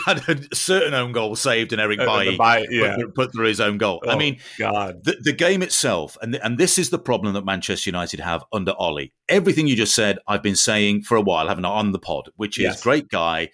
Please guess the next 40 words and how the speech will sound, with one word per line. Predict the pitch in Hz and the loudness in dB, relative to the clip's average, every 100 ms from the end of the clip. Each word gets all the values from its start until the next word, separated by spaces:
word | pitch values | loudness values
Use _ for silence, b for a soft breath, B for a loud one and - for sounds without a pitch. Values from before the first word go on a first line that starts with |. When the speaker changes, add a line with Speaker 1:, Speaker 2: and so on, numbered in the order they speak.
| B B | B B
Speaker 1:
not | 92 104 127 | -4 0 0
his | 165 | 0
fault. | - 90 80 82 _ b _ - | -2 -4 -4 -8 _ b _ -2
In, | 123 - | -2 0
in, | 123 147 160 160 | -2 -2 -4 -6
you | 123 | -6
know, | 113 98 101 | -4 -2 -2
out | 107 120 | -2 -2
of | |
his | 143 113 | -4 -6
depth, | - 95 95 - - | -4 -4 -4 -14 -18
you | 117 | -8
know, | 101 | -6
he's, | 95 101 | -6 -8
it's | 110 104 - | -10 -10 -6
not | 110 131 151 | -2 0 0
his | 123 127 | -2 -2
fault | - 113 | 0 -2
that | 107 | 0
he's | 95 | -4
been | 95 87 | -4 -4
put | 127 | -2
in | 123 | 0
this | 117 | -2
position. | - 87 76 - 76 B B B | -2 -4 -6 -8 -12 B B B
He's | 110 101 | -2 -2
been | 104 98 | -2 0
given | 127 139 147 - | 2 2 2 0
a | 107 | -2
butter | - 127 104 | 0 0 0
knife | 87 80 82 - | 0 -2 -4 -6
to | 120 | -4
go | 104 95 - | 0 0 -2
into | 98 92 107 98 95 | -4 -2 -4 -4 -4
a | 92 | -2
sword | - - 139 127 | 0 2 2 2
fight | - - 85 80 | -2 -4 -4 -4
with | 98 92 - | -8 -12 -10
coaching | - 117 101 - 92 90 98 | -8 -6 -4 -4 -6 -6 -4
ninjas. | 104 98 78 67 - | -4 -4 -10 -10 -10